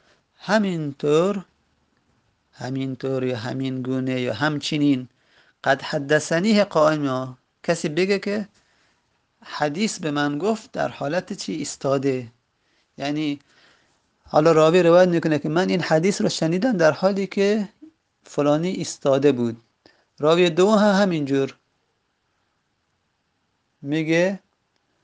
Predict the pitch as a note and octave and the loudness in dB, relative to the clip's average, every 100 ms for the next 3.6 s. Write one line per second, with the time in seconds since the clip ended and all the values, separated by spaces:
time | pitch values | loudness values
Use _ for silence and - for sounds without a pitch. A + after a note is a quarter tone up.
0 | _ C3 C#3 G#3 F3+ D3 - C#3 E3 E3 | _ -4 4 4 4 -2 -2 -2 -2 -4
1 | F3 - D3 E3 F#3 G3+ G#3 - _ _ | -4 -4 -2 -2 0 0 -2 -8 _ _
2 | _ _ _ _ _ _ _ _ _ _ | _ _ _ _ _ _ _ _ _ _
3 | - C#3+ C#3 C3 A#2+ C3+ | -2 2 4 4 2 -2